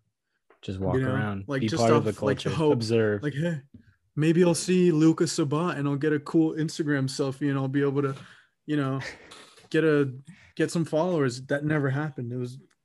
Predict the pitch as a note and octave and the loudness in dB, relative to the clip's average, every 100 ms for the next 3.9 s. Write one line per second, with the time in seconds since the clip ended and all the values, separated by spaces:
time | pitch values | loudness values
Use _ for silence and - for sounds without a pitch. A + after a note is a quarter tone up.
0 | _ C#3 C#3+ C#3 - D#3 D#3 B2 C3+ B2 | _ -8 -6 -8 -6 -4 -4 -4 -6 -6
1 | B2 - D3 C3 C3+ C#3 B2+ C#3+ B2 B2+ | -10 -6 -6 -2 -2 -2 -4 -6 -8 -10
2 | - C#3 C3 C3 C#3 C3 B2+ B2+ B2+ - | -12 -8 -4 -2 -2 -2 -4 -6 -8 -14
3 | _ - - - - - C#3 B2+ | _ -20 -20 -20 -12 -4 -2 -2